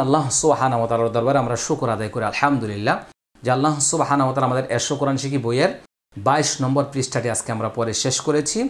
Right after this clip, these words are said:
আমরা প্রত্যেকেই বেশি বেশি করে চর্চা করব, চেষ্টা করব, প্র্যাকটিস করব ইনশাআল্লাহ। আর ভিডিওটা শেয়ার করে অন্য মানুষের কাছে পৌঁছে দিব, আমরা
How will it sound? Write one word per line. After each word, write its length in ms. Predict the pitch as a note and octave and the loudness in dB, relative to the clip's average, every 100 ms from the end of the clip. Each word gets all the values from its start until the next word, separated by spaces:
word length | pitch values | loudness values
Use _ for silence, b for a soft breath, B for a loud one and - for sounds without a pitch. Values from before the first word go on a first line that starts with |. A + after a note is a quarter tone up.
| - _ _ _ _ _ _ - | -4 _ _ _ _ _ _ 0
আমরা 220 | B2+ D3 C#3+ | 2 2 2
প্রত্যেকেই 460 | F3 F3 F3 D#3 B2+ | 0 2 2 2 2
বেশি 180 | C3+ - C#3+ | 2 2 0
বেশি 160 | C3 C#3 | 0 0
করে 120 | D3 D#3+ C#3 | -2 0 0
চর্চা 220 | A#2+ C3+ B2 | 0 -2 -2
করব, 140 | B2 C#3 C#3+ | -4 -2 0
চেষ্টা 240 | C#3 C3+ A#2+ | 0 0 -2
করব, 140 | A#2 C3+ | -2 -2
প্র্যাকটিস 340 | C3 A#2 - - - | -2 -4 -2 -4 -2
করব 160 | A#2+ D#3 - C#3+ | 0 0 2 0
ইনশাআল্লাহ। 680 | E3 - B2 G#2 G2+ A#2+ - - _ _ - | 2 2 2 0 2 0 -2 -16 _ _ -2
আর 300 | A2+ D3 D#3+ C3 | 2 2 0 0
ভিডিওটা 360 | A#2+ C#3 C3+ D3+ C#3+ | 2 4 4 2 0
শেয়ার 200 | B2+ B2 B2 | 2 2 2
করে 140 | D#3 A#3 - _ - C#3+ | 2 2 -2 _ 0 2
অন্য 140 | F3 D#3+ | 2 2
মানুষের 280 | C#3 B2+ C3 B2 | 2 0 -2 -2
কাছে 160 | A#2+ A#2 | -4 0
পৌঁছে 280 | E3 F3 D#3+ A#2 | 4 4 2 -2
দিব, 120 | G#2+ G2+ - _ _ - C3 | -4 -6 -10 _ _ -4 0
আমরা 160 | C#3 | 2